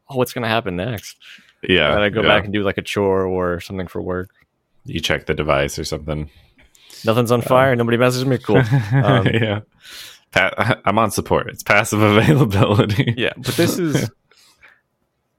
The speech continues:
Speaker 1: I can't imagine anybody playing this game without playing the first one. That would be insane
Speaker 2: Yeah.
Speaker 1: to me. It's,
Speaker 2: I mean
Speaker 1: 'cause it's not a standalone thing. Like, there are, like, let's say Monster Hunter, right?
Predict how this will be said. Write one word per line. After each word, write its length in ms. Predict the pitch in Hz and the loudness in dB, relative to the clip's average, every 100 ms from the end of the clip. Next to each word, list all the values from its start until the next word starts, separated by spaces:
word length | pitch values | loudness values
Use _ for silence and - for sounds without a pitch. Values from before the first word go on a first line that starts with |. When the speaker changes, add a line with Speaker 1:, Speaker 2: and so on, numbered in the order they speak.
| _ _ _ _ _ _ _ - | _ _ _ _ _ _ _ -6
Speaker 1:
I 140 | 135 | -2
can't 360 | 135 - 151 139 | -2 -2 -2 -2
imagine 420 | 127 113 117 110 | 0 2 2 0
anybody 320 | 98 107 110 | 0 0 -2
playing 380 | 98 - 98 101 | -4 -2 -2 -2
this 160 | 101 - | -4 -6
game 480 | 90 87 92 98 95 _ _ _ _ _ _ _ _ _ _ _ _ _ _ _ - | -4 -4 -4 -6 -12 _ _ _ _ _ _ _ _ _ _ _ _ _ _ _ -8
without 400 | 110 - 107 104 | -4 2 2 2
playing 220 | 110 98 | 0 0
the 60 | 87 | -2
first 260 | 76 62 - | -6 -8 -10
one. 140 | - - _ _ _ _ _ - | -16 -20 _ _ _ _ _ 0
That 120 | 127 | 2
would 100 | 117 | 2
be 100 | 110 | 0
insane 260 | 95 87 | 0 -2
Speaker 2:
Yeah. 80 | 85 | -4
Speaker 1:
to 100 | 85 | -4
me. 220 | 82 - 110 _ _ _ _ _ _ - | -8 -10 -12 _ _ _ _ _ _ -4
It's, 300 | 113 - - | -4 -6 -4
Speaker 2:
I 80 | 135 | 0
mean 120 | 139 | 2
Speaker 1:
'cause 60 | 151 | 0
it's 180 | 135 | -2
not 160 | 175 185 | -2 -2
a 40 | |
standalone 960 | 147 - 151 143 131 117 113 107 98 92 _ _ _ | -4 -2 0 2 2 2 2 2 -2 -8 _ _ _
thing. 400 | - 107 87 - - | -4 0 0 -2 -4
Like, 180 | 107 | -2
there 200 | 139 139 | 0 0
are, 440 | 120 123 113 110 107 _ _ _ _ | 2 2 2 0 -6 _ _ _ _
like, 160 | 131 143 | -2 0
let's 140 | 156 | 2
say 120 | 139 | 2
Monster 480 | 117 107 117 - 98 | 2 4 2 0 -4
Hunter, 220 | 92 78 | -2 -2
right? 280 | 78 87 92 | -2 0 -2